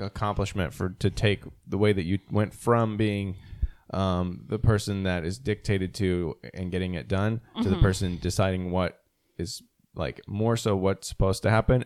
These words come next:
Speaker 1: and then also getting it done.
Speaker 2: Yeah, you're right.
Speaker 1: It's very hands-on, and it was, took a, a creative and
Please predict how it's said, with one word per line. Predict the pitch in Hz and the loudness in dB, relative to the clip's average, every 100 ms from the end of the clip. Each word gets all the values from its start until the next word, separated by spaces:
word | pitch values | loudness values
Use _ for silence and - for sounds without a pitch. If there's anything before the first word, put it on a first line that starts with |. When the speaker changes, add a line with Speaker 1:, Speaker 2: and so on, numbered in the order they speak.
| - | -2
Speaker 1:
and | 85 90 | -6 -2
then | 92 85 | -2 0
also | 92 95 85 | 0 0 0
getting | 71 62 65 | 0 -2 -4
it | 64 | -2
done. | 62 62 | -2 0
Speaker 2:
Yeah, | 269 226 220 | 2 2 0
you're | 220 208 | -2 -4
right. | 170 165 143 | -6 -2 0
Speaker 1:
It's | 107 | 6
very | 131 139 | 6 6
hands-on, | 120 110 110 104 98 90 98 120 - | 4 4 2 2 2 2 2 0 -4
and | 90 95 | -4 -2
it | |
was, | 80 - | -4 -4
took | - 110 - | -2 -2 0
a, | 90 - | -2 -2
a | 80 80 | -2 -2
creative | - 101 101 104 101 87 | -2 2 4 4 2 0
and | 80 78 | -6 -6